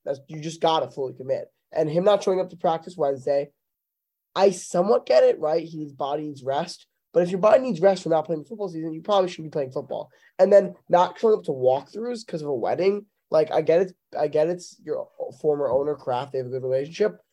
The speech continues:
But, dude, like, Kraft wouldn't been insulted. He understands, right? Like, it just shows me Tom Brady isn't a hundred percent there for the first time in his career for whatever reason. When he's not a hundred percent there,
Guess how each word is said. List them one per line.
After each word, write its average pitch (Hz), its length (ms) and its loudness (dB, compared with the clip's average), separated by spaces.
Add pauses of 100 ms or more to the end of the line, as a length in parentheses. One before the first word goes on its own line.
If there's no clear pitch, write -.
(240)
But, 175 320 4 (400)
dude, 214 300 0
like, 123 260 -4
Kraft 170 360 -6
wouldn't 185 200 0
been 156 100 -2
insulted. 151 460 -2
He 139 140 -4
understands, 127 540 -4
right? 127 220 0
Like, 127 280 -4 (540)
it 185 100 -2
just 190 220 -2
shows 175 220 4
me 180 120 -4
Tom 165 320 0
Brady 147 420 -2
isn't 156 220 -2
a 135 100 -2
hundred 156 380 -4
percent 147 320 -6
there 147 220 0
for 139 160 -16
the 127 60 -10
first 135 300 -12
time 135 300 -4
in 131 80 0
his 127 140 -6
career 147 460 -2 (380)
for 202 80 6
whatever 208 280 8
reason. 131 360 -2 (320)
When 165 320 4
he's 277 140 -4
not 196 160 2
a 165 40 2
hundred 151 300 -6
percent 117 240 -12
there, 120 380 -10